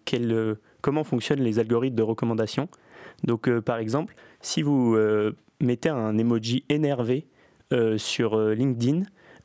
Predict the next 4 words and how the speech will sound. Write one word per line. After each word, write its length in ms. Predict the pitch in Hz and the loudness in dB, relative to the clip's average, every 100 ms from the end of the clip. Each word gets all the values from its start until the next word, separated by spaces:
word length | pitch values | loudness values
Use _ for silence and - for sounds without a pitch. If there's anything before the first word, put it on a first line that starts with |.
| - | -2
euh, 420 | 117 113 110 110 - | 0 2 2 0 2
la, 540 | 123 120 113 110 110 | 2 2 2 0 -2
la 520 | 156 127 113 110 110 113 | -2 -2 0 0 0 0
publication 680 | 143 135 143 131 - 160 | -2 -2 -2 -2 -2 -4